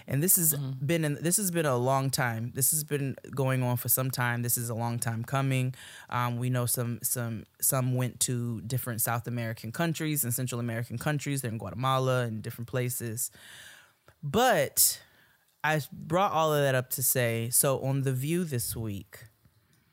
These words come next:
Speaker 1: Kamala Harris was supposed to be a guest or was a guest.
Speaker 2: Mm-hmm.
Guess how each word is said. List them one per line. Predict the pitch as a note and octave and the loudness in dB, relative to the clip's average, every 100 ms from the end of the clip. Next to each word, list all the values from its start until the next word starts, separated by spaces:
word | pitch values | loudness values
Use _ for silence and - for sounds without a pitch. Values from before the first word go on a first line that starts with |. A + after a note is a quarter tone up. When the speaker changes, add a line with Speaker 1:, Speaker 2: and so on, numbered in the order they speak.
| _ - - - _ _ _ _ _ _ - | _ -8 -8 -8 _ _ _ _ _ _ -4
Speaker 1:
Kamala | D3+ C#3+ C3 | 0 2 2
Harris | B2+ D3 C3+ B2 | 2 4 2 0
was | A#2+ | -2
supposed | - - A#2 - | -2 -2 -2 -2
to | A2+ | -4
be | A#2 G2+ | -6 -4
a | |
guest | B2 C#3 G#2 - | 0 0 0 -2
or | B2 | -2
was | A#2 B2+ G#2+ | 0 0 0
a | |
guest. | G#2+ B2+ G#2+ D#3+ D#3+ | -2 -2 -2 0 2
Speaker 2:
Mm-hmm. | E3 | 2